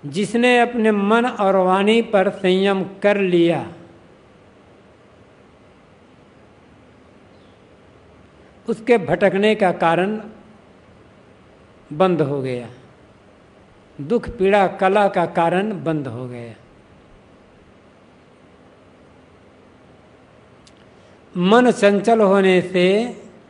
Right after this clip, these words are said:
वाणी चंचल होती है, इंद्रियां चंचल होती है, जीवन की हर क्रिया अव्यवस्थित हो जाती है और वाणी और इंद्रियां चंचल होने से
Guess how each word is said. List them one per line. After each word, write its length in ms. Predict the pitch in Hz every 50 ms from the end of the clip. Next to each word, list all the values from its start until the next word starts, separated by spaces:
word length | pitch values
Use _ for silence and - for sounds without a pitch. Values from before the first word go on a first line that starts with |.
| - _ _ - - - _ _ - - - - - - - - -
वाणी 420 | 175 175 185 185 190 208 226 233 220
चंचल 460 | - - 190 185 175 170 208 208 196
होती 480 | 175 156 160 160 160 - - 170 156
है, 360 | 139 143 147 139 127 113 117 - - - -
इंद्रियां 420 | 196 202 190 202 214 220 220 208
चंचल 400 | 214 214 196 185 175 190 190 175
होती 400 | 160 156 165 160 - 165 156 151
है, 80 | 151 147
जीवन 460 | 139 143 180 196 202 220 226 226 220
की 220 | 220 - 226 185
हर 220 | 151 143 185 190 190
क्रिया 500 | 190 - - 180 185 190 208 208 208 208 -
अव्यवस्थित 720 | - 175 160 151 175 180 175 175 175 175 - - 220 - 190
हो 200 | 165 151 180 180
जाती 460 | 151 151 147 135 - - - 135 127
है 200 | 110 107 101 - - - - - - - - - - - - - - - - - _ - - - - _ _ _ - _ - - - - - - - - - - - -
और 120 | 196 180 170
वाणी 480 | 165 170 175 180 185 202 220 233 226
और 240 | 226 208 196 196 185
इंद्रियां 360 | 185 180 175 165 190 208 214
चंचल 420 | 202 208 208 202 202 185 226 214 208
होने 400 | 196 190 208 208 214 214 208 196
से 420 | 208 - 214 220 247 262 - -